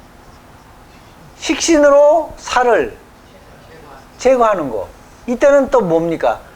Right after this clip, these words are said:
살은 크고 식신은 약할 때. 이게 반대예요. 근데 꼭 보시면 식신제살하고 제살태가는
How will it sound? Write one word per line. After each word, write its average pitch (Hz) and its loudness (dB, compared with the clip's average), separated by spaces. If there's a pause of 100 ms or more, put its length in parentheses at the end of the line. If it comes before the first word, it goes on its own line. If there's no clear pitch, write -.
(140)
살은 381 -4
크고 - -2
식신은 214 -2 (680)
약할 202 -2
때. 104 -4 (600)
이게 294 -4
반대예요. 254 0
근데 226 0 (260)
꼭 277 -6
보시면 202 -2 (1040)
식신제살하고 220 0
제살태가는 175 -2